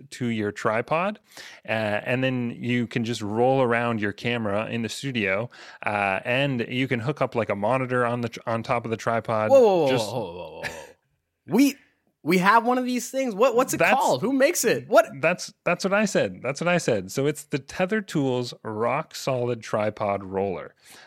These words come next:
Speaker 1: Uh, if you wanna look it up, I got the web code on our, on our, uh, website here. So it's three oh six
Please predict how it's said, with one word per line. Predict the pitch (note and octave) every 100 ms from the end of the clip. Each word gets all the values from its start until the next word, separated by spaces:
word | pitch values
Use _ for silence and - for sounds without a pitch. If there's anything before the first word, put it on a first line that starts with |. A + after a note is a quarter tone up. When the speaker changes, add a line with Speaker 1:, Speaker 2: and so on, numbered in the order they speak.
| -
Speaker 1:
Uh, | G2 F#2+
if | G#2+
you | A2+
wanna | G#2 D#3+ D#3+
look | C3+ -
it |
up, | G#2 A#2+
I | G#2
got | A#2+ C#3
the | G#2
web | F#2 C3
code | - G2+ F#2 F#2
on | G2 G#2+ G#2+
our, | G#2+ G2+ F#2+ F#2+ A2+
on | G#2+ G#2+ A2
our, | G2 F#2+
uh, | F2 E2+
website | F#2+ C3 - F#2+
here. | G2 F#2
So | - G#2
it's | G2+
three | - D#3 G3
oh | F3+
six | - G#2+ G#2+